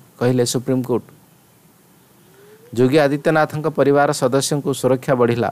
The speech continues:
ଉତ୍ତରପ୍ରଦେଶ। ଅତିଫ ଅସରଫ ହତ୍ୟା ମାମଲାରେ ପୋଲିସକୁ ପଚରାଉଚରା ସହ କ୍ରାଇମ୍ ସିନ୍ କରାଯିବ ରିକ୍ରିଏଟ୍। କର୍ଣ୍ଣାଟକରେ ବିଧାନସଭା ନିର୍ବାଚନ ମେ ଦଶରେ ଅନୁଷ୍ଠିତ ହେବ।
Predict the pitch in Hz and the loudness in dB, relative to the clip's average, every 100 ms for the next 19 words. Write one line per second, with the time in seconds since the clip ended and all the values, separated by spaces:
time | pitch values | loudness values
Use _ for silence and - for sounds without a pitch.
0 | 113 131 120 123 107 95 - _ _ _ | -4 -4 -2 -2 -4 -6 -12 _ _ _
1 | _ _ _ _ _ _ _ _ _ - | _ _ _ _ _ _ _ _ _ -20
2 | - _ _ _ _ _ _ 127 127 170 | -20 _ _ _ _ _ _ -4 0 -2
3 | - - 123 143 147 135 - - 143 139 | 0 -2 0 2 0 0 -8 -2 2 2
4 | 143 139 127 120 120 131 - 151 139 117 | 2 2 2 2 2 2 0 -4 -2 -2
5 | 139 135 131 139 127 131 123 123 120 135 | 2 2 2 0 -2 -2 -2 2 2 2
6 | 127 131 120 - - _ - 117 127 135 | 0 -2 -4 -10 -20 _ 0 2 4 2
7 | 123 120 - 120 127 131 120 - - _ | 0 0 -2 0 2 2 2 0 -16 _
8 | _ _ _ _ _ _ _ _ _ _ | _ _ _ _ _ _ _ _ _ _
9 | - _ - _ _ 131 131 156 160 156 | -20 _ -20 _ _ 0 2 2 2 0
10 | 147 123 123 147 143 147 135 117 135 135 | 2 0 0 -2 0 2 2 2 0 0
11 | 135 123 120 135 123 123 127 135 117 120 | 0 2 2 2 2 2 2 0 2 0
12 | 117 131 127 120 | -2 -4 -2 0